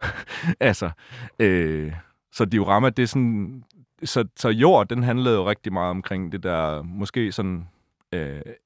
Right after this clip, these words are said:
ekstrospektivt, altså kigge ud i verden, hvad, hvordan forholder jeg mig til det her kosmos? For, er jeg bare en lille blip? Forsvinder jeg lige om lidt? Fuck. <laughs> Øh, hvad hedder det? Hvor Diorama, det for mig, når jeg kigger på tekstuniverset, så er det introspektivt.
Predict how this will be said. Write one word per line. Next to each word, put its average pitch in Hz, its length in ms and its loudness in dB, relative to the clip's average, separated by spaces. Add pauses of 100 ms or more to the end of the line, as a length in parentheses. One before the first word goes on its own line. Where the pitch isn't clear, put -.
ekstrospektivt, - 1120 -2
altså 95 340 -8
kigge 123 220 -4
ud 107 120 4
i 95 100 2
verden, 98 380 2
hvad, 92 280 0
hvordan 95 240 -2
forholder 104 300 2
jeg 90 80 0
mig 85 100 -4
til 101 80 -10
det 98 100 -2
her 90 80 0
kosmos? 98 640 -4
For, 101 80 -14 (100)
er 104 220 -2
jeg 104 160 4
bare 95 220 4
en 92 80 0
lille 104 200 0
blip? 127 300 -2 (320)
Forsvinder 131 380 -2
jeg 104 100 2
lige 107 120 2
om 107 120 2
lidt? 107 160 -2 (180)
Fuck. - 320 -4 (100)
<laughs> 202 220 2
Øh, 120 240 6 (720)
hvad 127 160 2
hedder 117 180 4
det? 95 260 0
Hvor 104 580 4 (360)
Diorama, 117 380 2
det 110 340 0
for 110 100 -4
mig, 104 480 2 (220)
når 101 140 -4
jeg 90 100 -4
kigger 110 180 -4
på - 120 -8
tekstuniverset, 95 640 -4
så 113 100 -4
er 107 40 -2
det 107 180 -2
introspektivt. 98 840 -4